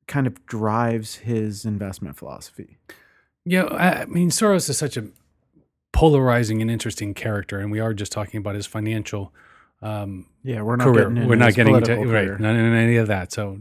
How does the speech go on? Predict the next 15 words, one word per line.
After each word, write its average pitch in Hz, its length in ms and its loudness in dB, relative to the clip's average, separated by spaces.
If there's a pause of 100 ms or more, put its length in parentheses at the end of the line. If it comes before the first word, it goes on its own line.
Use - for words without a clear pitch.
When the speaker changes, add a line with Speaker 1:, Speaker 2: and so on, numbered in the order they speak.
Speaker 2:
don't 110 220 -6
misunderstand 107 640 -4
that. 98 180 -6 (320)
Um, 120 300 -2
but 147 280 0
Soros 175 420 -2 (100)
is 131 220 0
driven 123 340 0
by 113 220 -2
a 107 440 -4
philosophy 113 880 -6
that 101 180 -8
he 123 200 -8
calls 104 580 -6 (440)
reflexivity. 107 920 -4